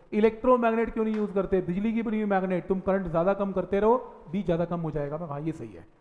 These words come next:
तो एक काम किया मैंने, मैंने एक electromagnet ले ली, जिसको आप सोलेनॉइड भी बोलते हैं, सही है। इसके अंदर अगर मैं current increase करूं, तो इसके axis पे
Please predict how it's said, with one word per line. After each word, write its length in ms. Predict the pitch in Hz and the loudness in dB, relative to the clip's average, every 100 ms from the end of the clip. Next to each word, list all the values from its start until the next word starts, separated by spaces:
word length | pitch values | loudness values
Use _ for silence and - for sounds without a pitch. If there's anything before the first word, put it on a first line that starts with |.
| _ _ _ _ | _ _ _ _
तो 60 | 175 | -6
एक 100 | 170 | 0
काम 200 | 175 185 | 0 0
किया 220 | 202 196 | 0 0
मैंने, 340 | 190 190 233 254 - - - | 0 0 -2 -4 -16 -18 -6
मैंने 300 | 160 185 220 | 0 2 2
एक 440 | 214 196 196 - - - - | 4 2 2 -6 -20 -12 -2
electromagnet 960 | 214 208 - 220 208 170 165 175 170 | 0 0 2 2 2 0 -2 -4 -2
ले 120 | 160 | -2
ली, 300 | 156 196 240 - - | 0 0 -2 -12 -8
जिसको 240 | 185 185 214 | -4 0 2
आप 120 | 196 | 0
सोलेनॉइड 520 | - 175 160 160 151 | -2 -2 0 0 -4
भी 100 | 156 | -4
बोलते 300 | 156 143 - | -6 -6 -8
हैं, 140 | 113 - _ _ _ _ _ _ _ _ _ _ _ _ - - | -12 -14 _ _ _ _ _ _ _ _ _ _ _ _ -20 -6
सही 160 | 170 180 | -2 0
है। 240 | 214 - - - _ _ - - | -2 -6 -20 -20 _ _ -20 -4
इसके 340 | 202 202 269 | -4 0 2
अंदर 320 | 240 196 190 | 2 4 2
अगर 280 | - 185 190 | 2 2 0
मैं 220 | 196 196 | 0 -2
current 300 | - 180 196 | 0 0 0
increase 520 | 214 208 185 190 196 - | -2 -4 -2 0 0 2
करूं, 300 | 190 185 147 - - - - _ _ _ - | 4 4 0 -8 -20 -20 -20 _ _ _ 0
तो 120 | 208 208 | 2 2
इसके 340 | 196 - 208 185 | -2 0 0 2
axis 500 | 180 - - 208 - | 0 -2 -2 -2 2
पे 240 | 185 180 | 4 4